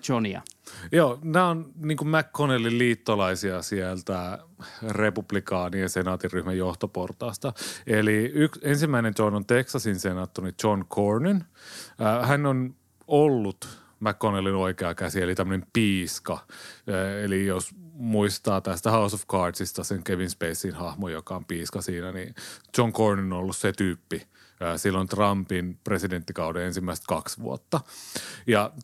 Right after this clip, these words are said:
Speaker 2: toinen John on sitten Etelä-Dakotan senaattori John Thune, joka on nyt sitten siinä hommassa. Hän on niinku Cornynin seuraaja. Ja kummallakin on vähän tämmönen samanlainen profiili, että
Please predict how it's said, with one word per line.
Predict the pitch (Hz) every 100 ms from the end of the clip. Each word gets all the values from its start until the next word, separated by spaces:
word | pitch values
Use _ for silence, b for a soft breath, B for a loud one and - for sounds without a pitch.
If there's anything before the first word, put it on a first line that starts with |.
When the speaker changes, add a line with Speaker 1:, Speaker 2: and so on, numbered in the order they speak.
| -
Speaker 2:
toinen | 143 165 165 -
John | 131 123 110 117
on | 120 104
sitten | 101 104 - 104
Etelä-Dakotan | 113 113 113 104 95 98 98
senaattori | 101 92 90 - 92 -
John | 104 92 87
Thune, | - 107 92 85 - B B
joka | 104 110
on | 107 110
nyt | 120 113 - - _
sitten | - 87 - 92
siinä | 92 85 85
hommassa. | 80 82 95 107 - 101 B B
Hän | 101 95
on | 90
niinku | 87 87
Cornynin | 98 87 82 85 85 87 - 139
seuraaja. | 147 - 101 90 90 90 90
Ja | 101 107 B B B B
kummallakin | - 214 240 226 233
on | 208
vähän | 202 202
tämmönen | 175 151 151 151 -
samanlainen | - 165 175 156 117 113
profiili, | 104 120 113 123 101 87 87
että | 85 - 92